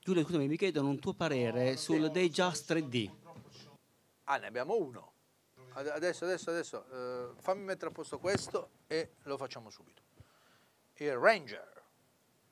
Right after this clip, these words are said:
Speaker 2: Allora, Datejust tre D. Ne abbiamo uno nuovo full sticker. Pensa un po'. Alla faccia di. Allora, questo quadrante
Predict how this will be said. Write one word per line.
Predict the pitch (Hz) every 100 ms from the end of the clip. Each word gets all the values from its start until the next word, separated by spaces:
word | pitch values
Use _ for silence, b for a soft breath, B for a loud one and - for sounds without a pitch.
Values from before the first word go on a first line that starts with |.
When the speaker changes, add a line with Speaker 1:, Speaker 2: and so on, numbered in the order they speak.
| _
Speaker 2:
Allora, | - 147 131 95 - -
Datejust | 123 156 143 170 165
tre | 165 156
D. | 143 151 - _ _ _ B B B B B
Ne | 143
abbiamo | 147 180 185
uno | 226 214
nuovo | 190 180 208 220 240 247 240 240 247 - - - _ -
full | - 196
sticker. | 170 - 123 - 95 - _ _ _ _ - _
Pensa | 95 - 160
un | 156
po'. | - - _ _ _ _ _ _ _ _ _ _ _ _ _
Alla | - 110 104
faccia | - 110 - 151
di. | - _ _ - - - - - 762 762 - 762 - - - - _ - b b b b b _ _ _ _ _ _
Allora, | 165 135
questo | 120 196 180
quadrante | 180 190 214 254 247 - 160